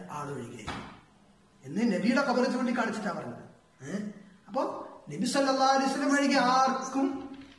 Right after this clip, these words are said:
എന്ത് പറ്റാം? തെറ്റ് പറ്റാം എന്നതാണ്.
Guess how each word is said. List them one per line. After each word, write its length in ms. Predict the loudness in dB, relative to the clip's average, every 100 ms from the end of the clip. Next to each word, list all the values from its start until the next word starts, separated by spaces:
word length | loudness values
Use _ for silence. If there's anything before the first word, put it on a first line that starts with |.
| _ _ -16
എന്ത് 240 | -10 -10
പറ്റാം? 300 | -8 -10 -12 -16 _ _ _ _ _ _ -20
തെറ്റ് 140 | -18 -18
പറ്റാം 360 | -20 -20 -20 -20 _ _ _ _ _ _ -20
എന്നതാണ്. 340 | -20 -20 -20